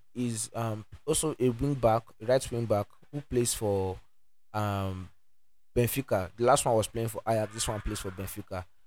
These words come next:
Now, Gilberto, um, has a goal, had a goal in the group stages of the, in the qualifying group stages rather,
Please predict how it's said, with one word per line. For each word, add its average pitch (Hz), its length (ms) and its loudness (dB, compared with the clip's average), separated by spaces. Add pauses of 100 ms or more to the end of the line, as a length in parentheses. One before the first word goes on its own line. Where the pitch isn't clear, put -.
(240)
Now, 123 220 4 (120)
Gilberto, 147 800 6
um, 110 340 4
has 123 380 2
a 113 80 -2
goal, 113 480 2 (840)
had 135 180 2
a 117 80 2
goal 110 440 4
in 110 80 -2
the 107 80 0
group 110 180 -2
stages 110 640 -4
of 104 160 -2
the, 101 100 -16
in 113 120 -8
the 107 100 -4
qualifying 123 460 -4
group 117 140 -4
stages 101 420 -8
rather, 95 240 -6